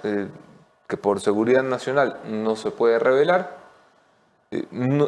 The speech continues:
es decir, no están yendo a las cárceles comunes,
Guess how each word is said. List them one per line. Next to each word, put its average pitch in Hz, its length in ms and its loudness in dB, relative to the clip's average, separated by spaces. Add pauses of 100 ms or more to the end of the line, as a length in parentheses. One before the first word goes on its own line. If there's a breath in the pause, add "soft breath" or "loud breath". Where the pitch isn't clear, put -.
es 120 120 -2
decir, 131 360 0
no 143 180 -2
están 156 340 -2
yendo 147 580 0
a 113 140 4
las 107 160 0
cárceles 131 800 -2 (720)
comunes, 139 640 0